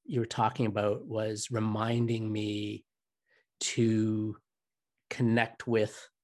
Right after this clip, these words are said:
the greatness within myself and to empower that in others. I mean, that's, it's one of the main focuses that I have in my life as, as a, a doctor of chiropractic as well, and as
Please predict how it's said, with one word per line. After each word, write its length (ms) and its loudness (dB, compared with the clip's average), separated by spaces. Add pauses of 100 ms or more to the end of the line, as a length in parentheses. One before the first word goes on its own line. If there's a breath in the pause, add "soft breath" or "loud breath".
(340)
the 80 -4
greatness 480 0
within 240 0
myself 580 -4
and 200 -2
to 560 -4 (1000 soft breath)
empower 560 4
that 400 -2 (120)
in 100 -2
others. 360 0
I 60 2
mean, 200 -2
that's, 420 2
it's 180 -4
one 180 4
of 140 -2
the 420 -4 (400 loud breath)
main 300 4
focuses 720 2
that 120 0
I 60 0
have 380 0
in 80 -6
my 100 -4
life 320 -4
as, 200 -4
as 120 -4
a, 440 -2 (180)
a 40 -10
doctor 300 0
of 60 -8
chiropractic 800 -2
as 160 -6
well, 360 2
and 360 -4
as 260 -8